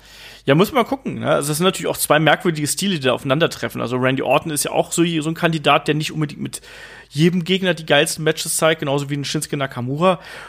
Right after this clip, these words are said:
Muss man abwarten. Also ich find's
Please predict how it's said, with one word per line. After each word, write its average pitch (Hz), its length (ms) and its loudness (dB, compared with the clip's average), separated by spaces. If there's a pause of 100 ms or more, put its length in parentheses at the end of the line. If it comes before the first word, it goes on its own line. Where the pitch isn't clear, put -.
(540)
Muss 175 220 2
man 208 120 4
abwarten. 131 360 0
Also 135 140 -4
ich - 180 -10 (220)
find's - 520 0